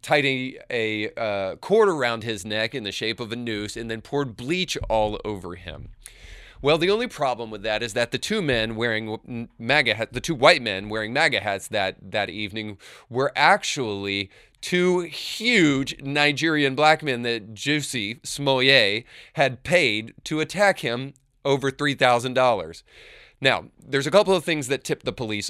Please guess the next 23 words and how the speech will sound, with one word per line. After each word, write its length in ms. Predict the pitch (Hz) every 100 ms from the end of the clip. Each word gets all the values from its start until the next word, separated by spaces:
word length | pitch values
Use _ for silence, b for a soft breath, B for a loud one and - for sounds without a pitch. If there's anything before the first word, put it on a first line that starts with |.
| -
off 280 | 110 92 95
about 260 | 85 78
this. 220 | 85 85
The 100 | -
first 260 | - 139 -
one 200 | 117 107
was 320 | 101 98 90 - _ _ _ _ _
polar 320 | - 185 160
vortex. 680 | 113 123 104 87 - - - B B B
So 320 | 160 143 131 -
the 120 | 165
coldest 600 | - 220 233 202 190 -
night 260 | 139 127 -
in 240 | 135 117 127
Chicago, 920 | - 151 - - 156 170 131 87 92 -
of 100 | 104
all 180 | 101 95
places, 520 | 101 90 110 113 - B B B -
and 300 | 131 123 120
this 260 | 143 160
is 120 | 156 120
when 200 | 127 120
this 200 | 117